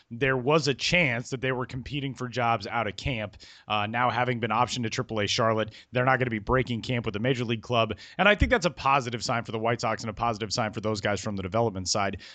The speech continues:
Uh, and Michael Kopech is gonna be a really interesting one to watch too, because presumably he's gonna head to Double A Birmingham to start the year.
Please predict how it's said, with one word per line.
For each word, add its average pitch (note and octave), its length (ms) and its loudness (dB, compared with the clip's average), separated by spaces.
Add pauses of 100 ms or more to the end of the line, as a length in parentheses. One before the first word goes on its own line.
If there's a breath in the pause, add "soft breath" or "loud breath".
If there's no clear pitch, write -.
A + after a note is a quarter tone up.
Uh, A#2+ 240 6 (140)
and E3 80 6
Michael A3+ 260 6
Kopech F#3+ 360 4
is C3 100 -4
gonna C#3+ 160 -2
be C3 100 0
a B2+ 60 0
really C3+ 260 0
interesting B2 340 -4
one A#2+ 120 2
to A2+ 60 -2
watch A2 340 0
too, C3 240 0
because A2+ 260 -4
presumably D#3 640 0
he's C#3+ 160 0
gonna C#3 180 2
head B2+ 160 2
to C3 60 -2
Double B2 280 4
A A#2 60 4
Birmingham A#2 480 0
to G#2+ 80 -2
start A2 280 0
the G#2+ 80 -4
year. G2+ 360 -2